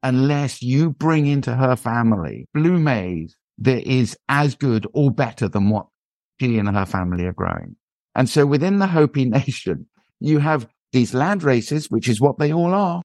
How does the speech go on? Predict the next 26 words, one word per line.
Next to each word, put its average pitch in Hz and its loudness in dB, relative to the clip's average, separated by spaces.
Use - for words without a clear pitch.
but 127 -2
they're 120 0
all 180 2
distinct. 143 -2
They're 117 0
all 170 2
different. 131 -4
And 107 0
there 127 2
are 127 2
fewer 180 0
of 156 -2
them 113 0
these 101 -2
days. 92 -2
And 107 0
this 107 -2
is 104 -2
a 104 -2
big - -4
problem 113 2
because 101 -2
of 101 -4
the 110 -4
pressures 117 0
of 98 -6